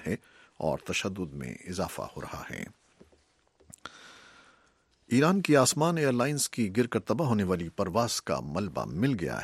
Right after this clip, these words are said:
ہے، جس میں پینسٹھ افراد سوار تھے۔ ایران کے سرکاری خبر رساں ادارے ارنا نے پیر کے روز خبر دی ہے کہ خراب موسم اور دشوار گزار پہاڑی سلسلے کے باوجود ایرانی امدادی کارکنان نے کام جاری رکھا اور ملبہ تلاش کر لیا ہے۔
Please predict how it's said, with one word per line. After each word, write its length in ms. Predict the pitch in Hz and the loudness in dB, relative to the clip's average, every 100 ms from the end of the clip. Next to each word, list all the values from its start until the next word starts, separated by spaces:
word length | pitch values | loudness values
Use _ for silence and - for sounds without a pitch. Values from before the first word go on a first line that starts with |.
| - | -4
ہے، 100 | 131 | -4
جس 220 | 98 - | -4 -6
میں 80 | 90 | -4
پینسٹھ 400 | 104 107 104 - | -2 0 -2 -6
افراد 260 | - 60 | -4 -6
سوار 340 | - - 58 50 - | -4 -4 -4 -8 -10
تھے۔ 220 | - - - _ - - - - | -10 -12 -16 _ -20 -20 -18 -12
ایران 280 | - 110 123 | -2 2 2
کے 80 | 104 | 0
سرکاری 420 | - 104 120 113 | -2 0 0 0
خبر 260 | 98 90 95 | -2 -4 -4
رساں 280 | 92 147 139 | -2 -2 -2
ادارے 420 | 82 82 87 120 | -2 0 0 -2
ارنا 240 | 78 101 | -4 -2
نے 180 | 104 69 - | -2 -4 -4
پیر 200 | 123 117 | -4 -4
کے 140 | - | -6
روز 200 | - 64 - - | -8 -8 -8 -8
خبر 200 | - 80 | -6 -6
دی 280 | 78 110 135 | -4 -4 -2
ہے 120 | 98 | -4
کہ 140 | - 87 | -4 -6
خراب 280 | - 76 | -4 -4
موسم 380 | - 73 - 127 127 - - - | -4 -4 0 0 0 -8 -20 -12
اور 140 | - 78 | -6 -2
دشوار 420 | 98 - 120 117 | -2 0 2 2
گزار 280 | 90 98 92 | 0 -2 0
پہاڑی 380 | - 87 95 | 0 0 0
سلسلے 440 | 85 - 85 120 113 | -2 -6 -6 -4 -4
کے 100 | 71 | -4
باوجود 500 | 67 67 - 120 120 - | -6 -6 -2 -2 -2 -6
ایرانی 480 | - 90 110 131 131 | -6 0 0 2 0
امدادی 320 | 104 85 76 | 0 -2 -2
کارکنان 580 | 76 87 78 87 110 107 | -2 -2 -2 -2 0 0
نے 80 | 69 | -4
کام 240 | - 69 65 | -4 -6 -4
جاری 220 | - 87 | -4 -2
رکھا 300 | 113 - 104 - - - _ | -2 -2 -4 -4 -12 -20 _
اور 220 | - 76 80 | -2 -2 -2
ملبہ 380 | 90 85 - 57 - | -6 -6 -6 -8 -8
تلاش 340 | - 78 - - | -6 -6 -6 -8
کر 120 | - | -10
لیا 260 | 50 - - | -8 -8 -8
ہے۔ 120 | - | -10